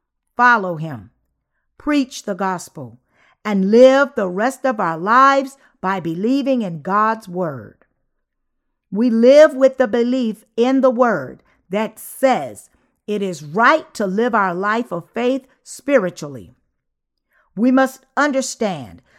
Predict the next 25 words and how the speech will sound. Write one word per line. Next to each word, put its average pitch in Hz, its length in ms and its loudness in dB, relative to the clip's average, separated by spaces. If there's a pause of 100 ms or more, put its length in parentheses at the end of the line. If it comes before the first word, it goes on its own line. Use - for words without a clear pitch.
(140)
that 180 280 -8
following 269 520 2
God's 233 420 -2
word 247 420 0
by 180 240 -6 (100)
faith 294 400 -2 (340)
is 277 340 2
the 214 140 -6
spiritual 254 600 -2
life 226 500 -2
of 185 240 -10
faith. 165 300 -10 (840)
You 220 160 -2
have 233 320 0
no 240 200 -2
choice 233 580 -4 (360)
but 214 260 -2
to 165 280 -8
fall 285 520 4
in 180 280 -4
due 247 260 -4
time 175 680 0 (500)
if 294 280 2 (100)
you 233 180 -2
live 220 380 0